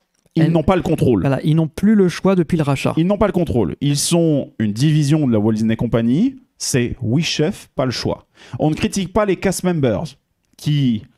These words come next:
Speaker 1: doivent se taper ça, doivent se taper les guests. En plus, pour certains cast members qui sont passionnés par le produit, voient exactement comment ça se passe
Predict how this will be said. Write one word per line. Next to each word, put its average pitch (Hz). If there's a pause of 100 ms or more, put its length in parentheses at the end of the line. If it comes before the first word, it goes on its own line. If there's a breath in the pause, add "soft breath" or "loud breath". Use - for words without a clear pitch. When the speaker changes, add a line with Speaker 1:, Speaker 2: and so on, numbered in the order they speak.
(440)
Speaker 1:
doivent 170
se -
taper 123
ça, 185
doivent 143
se -
taper 113
les 113
guests. 156
En 185
plus, 185
pour 127
certains 147
cast 135
members 127
qui -
sont 110
passionnés 147
par 139
le 131
produit, 131
voient 113
exactement 147
comment 135
ça 127
se -
passe 127